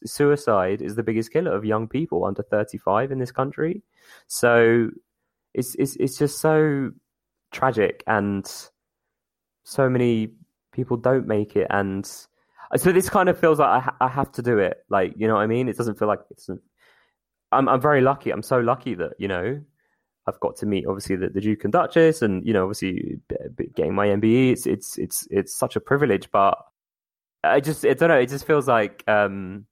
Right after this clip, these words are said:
yeah, I have, I have, I have this, this, this duty, this kind of calling, this kind of,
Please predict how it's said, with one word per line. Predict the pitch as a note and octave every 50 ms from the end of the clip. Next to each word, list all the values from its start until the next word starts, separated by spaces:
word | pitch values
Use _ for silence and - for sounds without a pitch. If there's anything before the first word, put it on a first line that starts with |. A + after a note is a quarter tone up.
| _ _ _ _ _ _ _ _ _
yeah, | B2+ C3 G#2 E2+
I | G#2 A#2
have, | B2 B2 A#2+
I | - G#2 A#2+
have, | B2+ A#2+ A2+ F#2+
I | - G2+
have | A2+ A2
this, | G#2+ G#2+ G#2 - - - -
this, | - E2 F#2+ G#2 - - - _ _ _ _
this | _ - G#2+ - -
duty, | _ - A2 A2 G#2 - - A2
this | F2+ - G2+ - -
kind | - G#2+ G2+
of | F2+ - _ _ _ _
calling, | - - A2+ G#2 G2+ G2+ G2+ G2 F#2
this | F2+ F2+ - - -
kind | - - G2+ F#2 F2+
of, | F2 F2